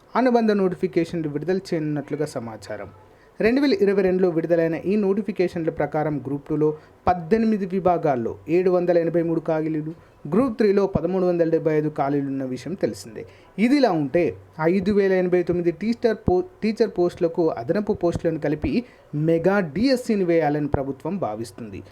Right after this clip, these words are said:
త్వరలోనే వీటిపై ప్రభుత్వం నిర్ణయం కూడా తీసుకోనున్నట్లుగా తెలుస్తుంది.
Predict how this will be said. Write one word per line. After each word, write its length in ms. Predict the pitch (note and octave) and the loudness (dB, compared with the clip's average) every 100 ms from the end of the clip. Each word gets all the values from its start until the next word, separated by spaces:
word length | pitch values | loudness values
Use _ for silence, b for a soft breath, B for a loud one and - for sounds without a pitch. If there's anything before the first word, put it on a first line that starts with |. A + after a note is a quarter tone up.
| b _ | b _
త్వరలోనే 440 | A3 B3 B3+ A#3+ A3+ | 4 4 4 2 2
వీటిపై 380 | G#3+ G3+ G#3 | 0 0 0
ప్రభుత్వం 540 | G3 F3+ E3+ - F3 D#3+ | 0 0 -2 0 -2 0
నిర్ణయం 360 | C#3 E3+ G3 | -2 -2 -2
కూడా 400 | E3+ E3+ E3+ D3 A3+ B B - | -2 0 0 0 -4 B B -4
తీసుకోనున్నట్లుగా 800 | A#3+ - G3 F3+ D#3+ D3+ C#3+ E3 | -2 0 0 0 -2 -2 -2 -2
తెలుస్తుంది. 640 | D3 A2 - - A2 G#2+ | -2 -6 -10 -16 -14 -14